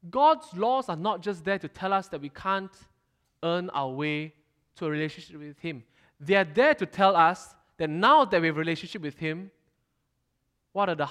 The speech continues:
what the house rules are. Now that you're my child, how does He expect a child of His to walk? For those of us who have not put our faith in God,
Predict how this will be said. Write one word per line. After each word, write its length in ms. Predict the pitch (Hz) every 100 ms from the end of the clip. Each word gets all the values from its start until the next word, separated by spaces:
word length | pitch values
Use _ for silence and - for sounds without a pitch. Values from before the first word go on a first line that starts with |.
| 170
what 200 | 185 190
the 60 | 151
house 440 | - 180 180 -
rules 420 | 160 160 160 151 -
are. 160 | 160 143
Now 220 | 175 254
that 100 | 208
you're 120 | 160
my 140 | 139
child, 480 | 131 - 151 151 151 _ _ _ _
how 220 | - 233
does 400 | 190 160 147 - _ _
He 340 | 220 214 208 _ _ -
expect 640 | - - - 175 - _ - _ _ _ _ _ _ _ 151
a 40 |
child 320 | - 185 180
of 140 | 147 -
His 300 | 160 151 - _ _ _
to 80 | -
walk? 440 | 135 170 - - - _ _ _ _ _ _ _ _ _ _ _ _ _ _ _ _ _ _ _ _ _ _ _ _ _ _ _ _ _ _ _ _ _ _
For 120 | 190
those 280 | 170 254 -
of 80 | 196
us 220 | 220 220
who 120 | -
have 80 | 156
not 180 | 180 190
put 120 | 214
our 100 | 156
faith 260 | - 170 165
in 120 | 135
God, 380 | 131 123 131